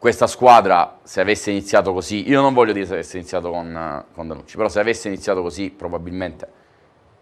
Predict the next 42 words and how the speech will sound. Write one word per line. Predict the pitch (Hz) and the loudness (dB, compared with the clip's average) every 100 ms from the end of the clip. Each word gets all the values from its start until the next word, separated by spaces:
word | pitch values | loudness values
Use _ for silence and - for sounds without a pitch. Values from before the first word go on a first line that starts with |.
| _ _ | _ _
oggi | - 98 90 | 2 2 2
sarebbe | 85 82 78 | -2 -2 -4
più | 78 101 | -6 0
in | |
alto, | 95 - - | 0 0 -6
lo | 90 | -4
dicono | 85 80 87 | -4 -4 -4
i | |
numeri, | 110 98 80 - | -2 -4 -6 -8
non | 92 | -6
lo | 87 | -6
dico | 73 - | -8 -16
io. | - - - _ _ _ _ - - - - - - - | -20 -20 -20 _ _ _ _ -20 -20 -20 -20 -20 -18 -4
Prima | 110 92 87 | 2 4 2
considerazione. | - 85 - 78 - - - _ | -2 -10 -8 -10 -10 -18 -20 _
Seconda | - 123 120 120 101 | -6 -2 0 2 2
considerazione. | 87 82 90 82 80 - - - _ _ _ _ _ _ _ _ _ _ _ - - _ _ _ _ _ _ _ _ | 0 -6 -4 -4 -4 -10 -14 -16 _ _ _ _ _ _ _ _ _ _ _ -20 -20 _ _ _ _ _ _ _ _
E | 143 | 6
ancora | 131 127 151 147 139 123 | 6 4 4 8 8 6
considerando | - 123 117 - 107 104 107 117 107 | 4 -2 -2 -4 2 4 6 4 2
che | 98 98 | -4 -6
vi | |
saranno | 92 95 98 110 104 | -2 0 2 2 0
ancora | 90 87 110 107 | -2 4 6 6
gli | 90 | 2
scontri | - 107 101 98 | -4 -6 -4 -4
diretti | 95 104 - | -2 -2 -2
e | |
quant'altro, | - 90 123 - | -12 -2 -2 -2
e | 98 | -4
considerando | 113 - 151 170 | -10 -2 0 2
che, | 120 | 0
se | 110 | 0
ricordo | 135 139 151 143 123 | 0 4 4 4 2
bene, | 110 127 98 | 4 4 4
però | 98 113 | 2 0
Vito | 117 110 | 0 0
qua | 120 | 0
mi | |
devi | 120 107 | 0 0
aiutare | 107 110 107 | 2 2 2
tu, | 110 | 0